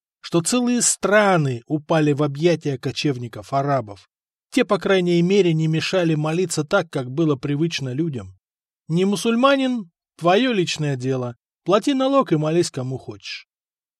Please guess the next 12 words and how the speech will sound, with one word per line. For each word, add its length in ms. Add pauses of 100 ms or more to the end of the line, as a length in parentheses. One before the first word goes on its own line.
(280)
Мудрая 540
политика 600
первых 440
халифов 720
и 120
привела 680
к 80
тому, 560
что 240
житница 600
империи, 720 (140)
Египет, 800